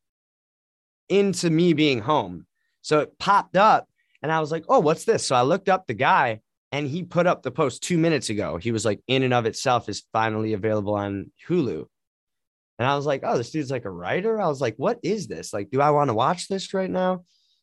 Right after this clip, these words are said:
And I watched it. I bawled my eyes out, like, a super good cry, though. Like, it is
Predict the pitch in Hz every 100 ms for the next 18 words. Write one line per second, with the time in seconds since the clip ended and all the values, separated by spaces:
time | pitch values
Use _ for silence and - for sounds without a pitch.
0 | _ 123 135 135 123 113 - _ _ _
1 | _ _ _ _ - 143 139 143 - -
2 | 202 208 _ _ _ _ _ _ _ _
3 | - 113 117 113 113 110 107 110 _ _
4 | _ _ 92 _ _ - 131 151 165 135
5 | 123 110 104 104 101 95 90 80 107 107
6 | 107 - - - 196 175 104 135 127 -
7 | 101 87 80 65 60 - 113 120 131 160
8 | 165 156 143 131 123 -